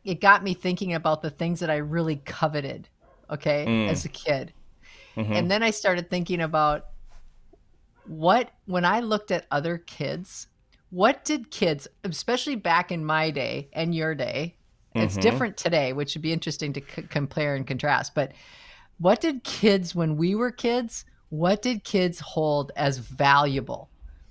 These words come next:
Speaker 1: What was the currency
Speaker 2: Mm.
Speaker 1: that we used? And when we had friends, how did we <laughs> measure our friends' value and worth on
Speaker 2: Hmm.
Speaker 1: whatever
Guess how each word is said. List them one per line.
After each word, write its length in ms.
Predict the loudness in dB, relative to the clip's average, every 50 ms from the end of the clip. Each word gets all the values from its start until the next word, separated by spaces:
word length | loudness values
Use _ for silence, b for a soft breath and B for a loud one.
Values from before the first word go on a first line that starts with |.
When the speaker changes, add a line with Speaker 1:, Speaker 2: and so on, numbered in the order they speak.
| -20 -20 _ -10
Speaker 1:
What 280 | -2 4 4 4 4 4
was 180 | 0 -2 -2
the 80 | -6 -8
currency 640 | -8 -4 0 2 4 4 4 4 4 4 4 2 2
Speaker 2:
Mm. 40 | 2
Speaker 1:
that 180 | 0 0 0
we 200 | -2 0 0 2
used? 540 | 2 2 2 2 2 4 4 2 2 -2 -4 -6
And 140 | -4 -2 -2
when 160 | -2 -2 -2
we 160 | -2 0 0 0
had 280 | 0 0 0 -2 -2 -6
friends, 460 | -4 2 2 4 4 4 0 -2 -6
how 260 | -2 6 8 8 10
did 140 | 8 6 2
we 160 | 2 2 4
<laughs> 180 | 4 4 6 6
measure 420 | 6 6 6 6 4 4 6 6
our 160 | 6 6 6 4
friends' 640 | 0 -6 -4 0 0 2 2 2 0 -2 -2 -6 -14 _ -20 -20 -20 b b b b b b -10
value 800 | -4 0 2 6 6 6 6 4 2 0 -2 -2 -2 -4 -6 -8 _ b b b b b -8 0 2
and 400 | 2 2 2 0 -4 -6 -2 2
worth 500 | 4 4 4 4 0 -6 -14 -18 -20 -20 _ _ _ _ _ _ _ _ _ _ _ _ _ _ _ 2
on 260 | 4 4 4 4 2
Speaker 2:
Hmm. 40 | 2
Speaker 1:
whatever 460 | 2 2 4 2 2 2 -2 -4 -4